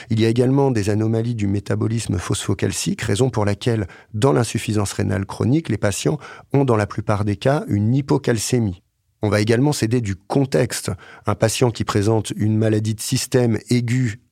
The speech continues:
dans laquelle il y a des atteintes rénales reconnues, on va plutôt suspecter une insuffisance rénale aiguë. Alors qu'un patient porteur d'une maladie vasculaire et d'un diabète depuis plusieurs dizaines d'années, chez qui on découvre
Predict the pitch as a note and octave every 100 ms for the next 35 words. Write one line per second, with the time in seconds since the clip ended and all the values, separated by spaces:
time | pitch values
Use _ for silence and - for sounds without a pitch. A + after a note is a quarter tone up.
0 | - A2+ A#2+ A#2 C3 B2 G2+ G#2+ G#2 G2
1 | G#2 A2 G#2 - G#2+ A2 G#2+ G2 G2+ G2
2 | G2+ B2 E3 - - - G#2+ G#2 G2+ -
3 | A#2+ C3 A#2 A2+ - G#2 - C3+ G2+ -
4 | - A2 A2+ - G#2 G2+ G#2 A#2+ A2 -
5 | - - G#2 B2 - G2+ A2+ A2 C3 B2
6 | A2+ A2 - - A#2 G#2+ G#2 G#2 B2+ B2+
7 | B2 A#2+ A#2 A2+ - A#2+ A#2 G#2 G2 G2
8 | G2+ A2 A#2+ A2+ G2+ G2+ - A2 - G#2
9 | A#2 G2 G#2+ G#2 G#2 G#2 A2 G#2+ - -
10 | - G#2 - G2 G2 A#2 C3+ - C#3+ B2+
11 | F#2